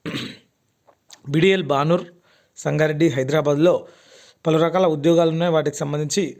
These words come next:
నోటిఫికేషన్ విడుదలైంది. ఈ బీడీఎల్ అనేది మనకు భారత్ డైనమిక్ లిమిటెడ్ కేంద్ర ప్రభుత్వ రక్షణ శాఖ పరిధి లోపల పనిచేసే సంస్థ లోపల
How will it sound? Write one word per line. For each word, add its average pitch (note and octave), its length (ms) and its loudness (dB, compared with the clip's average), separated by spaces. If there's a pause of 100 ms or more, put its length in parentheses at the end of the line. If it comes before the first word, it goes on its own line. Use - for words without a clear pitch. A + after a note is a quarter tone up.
(340)
నోటిఫికేషన్ D#3 600 -2
విడుదలైంది. E3 420 0
ఈ G3 40 0
బీడీఎల్ F#3 360 2
అనేది E3+ 220 0
మనకు D3+ 280 -2
భారత్ D3 480 -2
డైనమిక్ D3+ 360 -2
లిమిటెడ్ D3+ 320 -2 (580)
కేంద్ర F3+ 300 2
ప్రభుత్వ D3+ 320 -2
రక్షణ C#3+ 320 -2
శాఖ D#3+ 260 -4
పరిధి D3 240 -2
లోపల C#3+ 220 -2
పనిచేసే C3+ 460 -4
సంస్థ C#3 400 -8
లోపల D#3 360 -2